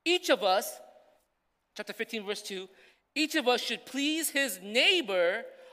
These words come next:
for his good to build him up.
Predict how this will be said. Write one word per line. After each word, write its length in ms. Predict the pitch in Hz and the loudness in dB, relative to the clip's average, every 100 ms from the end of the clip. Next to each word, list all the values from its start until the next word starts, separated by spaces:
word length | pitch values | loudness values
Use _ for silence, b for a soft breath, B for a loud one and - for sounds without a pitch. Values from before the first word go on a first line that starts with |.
| _ - | _ 0
for 160 | 220 | 2
his 260 | 196 285 220 | 2 -2 -2
good 460 | 294 359 233 104 - B B B | 2 4 4 2 -4 B B B
to 160 | - 208 | -4 -4
build 380 | - 226 247 240 | 2 2 2 0
him 300 | 208 226 220 _ | -6 -6 -8 _
up. 260 | 214 196 | -2 -2